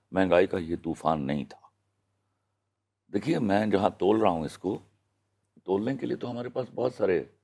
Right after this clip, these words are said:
मकाम हैं, और वो सही फरमा रहे हैं, वो उन्नीस सौ पचासी से इसका हिसाब किया जा सकता है, लेकिन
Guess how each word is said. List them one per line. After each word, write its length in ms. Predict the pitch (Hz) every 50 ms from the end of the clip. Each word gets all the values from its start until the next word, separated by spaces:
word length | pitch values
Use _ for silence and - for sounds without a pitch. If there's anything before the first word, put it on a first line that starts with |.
| _ _ _ _ _ -
मकाम 380 | 76 82 - 87 90 92 82 67
हैं, 260 | 60 62 58 - - _ _ _ _ _ _ _ _ _ _ _ _ _ _ _ _ -
और 140 | 64 78
वो 300 | 78 82 87 85 80 71
सही 220 | - - 92 95 107
फरमा 320 | 104 107 95 92 95 98
रहे 120 | 95 85 76
हैं, 220 | 67 62 62 58
वो 400 | 55 60 67 71 69 60 50 - -
उन्नीस 200 | 78 82 82 80
सौ 80 | 78
पचासी 400 | - - - 82 85 85 82 107
से 140 | 107 110 98
इसका 180 | 78 - - 69
हिसाब 340 | 69 71 65 69 71 - -
किया 120 | 80 80
जा 120 | 78 69 58
सकता 340 | 57 - _ _ - 52 50
है, 200 | 53 55 - - _ _ _ _ _ _ _ _ _ _ _ _ _ _ _ _ _ _ -
लेकिन 440 | 113 131 - - 160 151 147 -